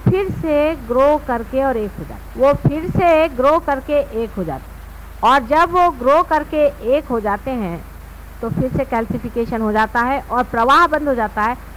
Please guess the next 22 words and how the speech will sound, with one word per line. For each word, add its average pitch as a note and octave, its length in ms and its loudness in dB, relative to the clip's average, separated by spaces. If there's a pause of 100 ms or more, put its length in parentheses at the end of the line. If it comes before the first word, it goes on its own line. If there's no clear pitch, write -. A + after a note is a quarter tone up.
(120)
लेकिन D4+ 480 -4 (340)
आप A#3 320 4
तो B3+ 140 4
भी D4+ 140 0
कुंडलिनी C4 560 -2
समझ F#3+ 260 -4
सकते। - 400 -12
वो E4 160 6
कैसे D#4+ 440 0 (760)
कि C#4 80 -4
आप D4+ 400 4
उसके D4+ 280 -4
बाद D4 280 4
अगर C#4 180 -4
ध्यान B3 280 0
में B3+ 140 -2
आए A#3+ 280 0
और B3+ 120 0
मेरी A#3 300 -6
ओर A3+ 160 -2
हाथ G#3 200 0 (120)
करें G3+ 280 -6